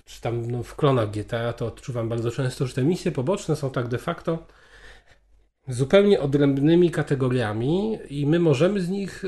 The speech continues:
możemy je wykonywać, możemy ich nie wykonywać. Jeżeli chcemy, to widzimy, że na mapce jest jakaś misja, podjeżdżamy, ona startuje.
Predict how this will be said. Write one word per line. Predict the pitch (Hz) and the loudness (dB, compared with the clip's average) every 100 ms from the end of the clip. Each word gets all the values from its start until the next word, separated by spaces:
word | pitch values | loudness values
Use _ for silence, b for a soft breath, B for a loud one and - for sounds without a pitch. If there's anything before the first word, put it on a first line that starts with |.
| 160 | -6
możemy | 156 156 180 190 | -2 0 0 0
je | |
wykonywać, | 175 - 180 190 202 196 - | -2 -4 -6 -4 -4 -4 -4
możemy | 147 156 143 | -2 -2 -2
ich | 160 | -2
nie | |
wykonywać. | 170 170 165 175 170 160 156 | -4 -2 0 0 0 0 0
Jeżeli | 143 143 | 0 0
chcemy, | - - 175 170 | -4 -2 2 2
to | 147 | 0
widzimy, | 117 120 147 143 | -4 -2 0 0
że | 120 | 0
na | 117 | -2
mapce | 131 - 120 | -4 -4 -6
jest | |
jakaś | 120 113 113 | -4 -2 -2
misja, | 135 131 | -4 -6
podjeżdżamy, | - 110 110 120 120 117 | -6 -4 -4 -2 -2 -4
ona | 107 | -8
startuje. | - 107 - 117 117 175 | -10 -12 -10 -6 -4 -4